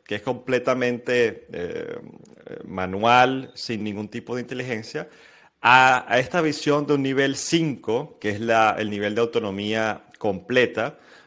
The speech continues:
donde prácticamente ya no necesitaría, no, no, un carro no necesitaría ni si incluso tener un volante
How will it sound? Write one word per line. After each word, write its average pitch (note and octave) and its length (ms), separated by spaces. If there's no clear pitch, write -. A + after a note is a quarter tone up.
donde A#2+ 280
prácticamente C#3+ 800
ya A2 160
no A#2 100
necesitaría, A#2 800
no, A2+ 260
no, G#2+ 300
un A#2+ 200
carro C3+ 500
no A#2 140
necesitaría C3 680
ni C3 120
si A#2 100
incluso A#2 300
tener G#2+ 240
un A#2+ 100
volante G#2+ 640